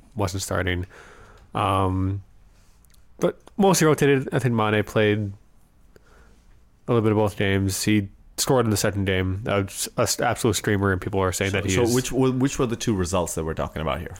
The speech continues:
Speaker 1: Uh, they beat, uh, Leicester two to one after going down, and apparently you can't give up a lead in second half.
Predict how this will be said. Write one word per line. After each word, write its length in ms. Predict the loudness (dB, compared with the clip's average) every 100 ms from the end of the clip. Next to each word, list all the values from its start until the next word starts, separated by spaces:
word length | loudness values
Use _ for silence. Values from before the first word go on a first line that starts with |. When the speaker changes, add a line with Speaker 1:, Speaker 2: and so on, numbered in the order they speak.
| -2
Speaker 1:
Uh, 300 | 2 2 0 -8 -2
they 100 | 2
beat, 560 | 2 0 -6 -8 -4
uh, 220 | 0 2 2
Leicester 420 | 2 2 0 0
two 360 | -2 -2 2
to 100 | 4
one 360 | 6 4 2 0 -4 -14 -14 -14
after 120 | -2
going 400 | 2 4 2 0 -4 -20 -20 -20 -20 -20 -20 -6 -2
down, 440 | 0 2 4 2 2
and 480 | 0 2 0 -4 -14 _ -20 -6
apparently 500 | 0 2 2 0 -4 -8
you 100 | -6
can't 160 | -2 0
give 100 | 0
up 80 | 2
a 60 |
lead 260 | 4 4 2 -2
in 80 | -2
second 220 | 0 0
half. 380 | 0 0 -4